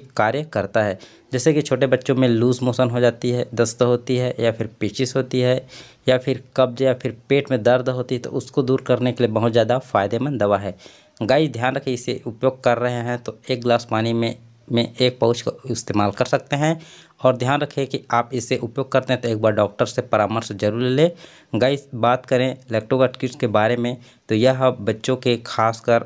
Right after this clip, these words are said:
अपचन में दूर करने के लिए बहुत ज़्यादा सहायक है। और इसके सैसे की बात करें गाइस, तो इसे आप हर एक मेडिकल साइंस से ले सकते हैं। एक पाउच की बात करें गाइस, तो इसका एक पाउच की कीमत लगभग पच्चीस रुपये इसका एमआरपी है। और इसमें एनर्जी,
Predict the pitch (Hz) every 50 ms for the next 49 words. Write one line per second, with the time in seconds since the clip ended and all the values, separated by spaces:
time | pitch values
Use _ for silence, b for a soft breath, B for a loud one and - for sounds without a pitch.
0 | - - 117 113 113 - 113 - 123 120 120 120 117 104 95 98 - - 113 113
1 | - - 110 117 113 110 104 101 104 117 113 117 107 110 110 - - - 107 98
2 | 92 104 107 113 - - - 151 160 160 160 B B B B B B B B -
3 | 117 120 123 120 - 131 127 127 - - 127 123 123 123 120 117 117 113 107 -
4 | 139 131 131 117 117 120 120 - 123 117 113 113 113 110 113 113 - - 107 -
5 | - 117 110 - 117 104 - - - 110 110 110 - - - 120 120 123 120 -
6 | 117 110 110 101 101 104 - 107 101 - - - 110 104 107 - 101 101 98 -
7 | 127 135 139 120 110 101 95 - - 101 95 90 - B B B B B B B
8 | B B B _ - - 165 160 160 - 156 160 156 160 - 143 139 139 139 -
9 | 147 135 135 131 131 131 131 135 127 - 120 117 - - - - - 127 123 -
10 | 127 120 120 - 127 120 - - 120 117 117 113 120 110 104 107 107 - - 101
11 | 98 - 127 123 - - 123 117 - 123 120 120 113 - - - 117 117 - -
12 | 117 104 104 101 101 98 - 131 131 139 147 151 160 160 B B B B B B
13 | _ - 120 127 127 127 123 - - 131 127 127 127 - 131 123 123 120 110 107
14 | 107 117 123 127